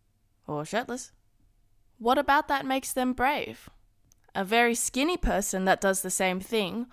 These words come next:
won't receive those same comments about them being brave. So although the person that comments this could really have kind intentions about it,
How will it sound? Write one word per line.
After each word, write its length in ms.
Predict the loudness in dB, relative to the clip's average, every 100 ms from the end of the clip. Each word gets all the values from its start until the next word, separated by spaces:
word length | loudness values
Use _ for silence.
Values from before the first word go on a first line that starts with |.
| -18 -20 _
won't 260 | 4 4 4
receive 340 | -2 -2 2
those 180 | 2 2
same 280 | 4 2 4
comments 380 | 4 2 0 2
about 280 | 4 4
them 180 | 2 0
being 280 | 0 -2 -2
brave. 520 | 0 0 -2 -10 -16 -20 -20 -20 -20 _ _ _ _ _ _ _
So 240 | 0 6 8
although 320 | 8 8 6
the 100 | 4
person 380 | 4 4 2 0
that 180 | 0 0
comments 400 | 0 0 -2 -6
this 360 | -6 -6 -6 -8 -2
could 360 | 0 0 -8 -4
really 340 | 2 2 2
have 440 | 2 6 6 4 -4
kind 300 | 0 0 0
intentions 580 | -2 0 -2 0 0 2
about 300 | 4 4 4
it, 200 | -2